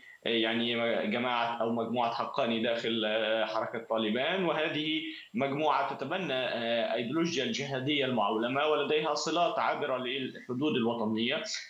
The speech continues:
وبالطبع، يعني، يستفيد من هذه الصلات في إعادة بناء قدراته في أفغانستان، لأن التنظيم تعرض، آه، لحالة، آه، لحالة من التقويض على مدار سنوات وسنوات، واستهدف جل قادته البارزين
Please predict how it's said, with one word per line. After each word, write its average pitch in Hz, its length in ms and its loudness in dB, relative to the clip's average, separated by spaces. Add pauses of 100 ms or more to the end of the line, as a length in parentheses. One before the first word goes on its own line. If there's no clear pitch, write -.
(160)
وبالطبع، 180 580 2
يعني، 131 280 0
يستفيد 131 600 -4
من 120 140 0
هذه 139 500 0
الصلات 131 440 0
في 143 360 -2
إعادة 151 440 0
بناء 156 480 -4 (260)
قدراته 151 600 2
في - 240 -2
أفغانستان، 151 640 0
لأن 131 180 0
التنظيم 127 540 -2
تعرض، 143 600 2 (420)
آه، 123 280 0
لحالة، 143 520 0 (100)
آه، 117 600 0
لحالة 147 260 0
من 147 120 -2
التقويض 147 560 0
على 117 200 0
مدار 120 280 0
سنوات 120 540 -2
وسنوات، 117 480 0
واستهدف 120 500 0
جل 120 380 0
قادته 117 340 0
البارزين 117 600 0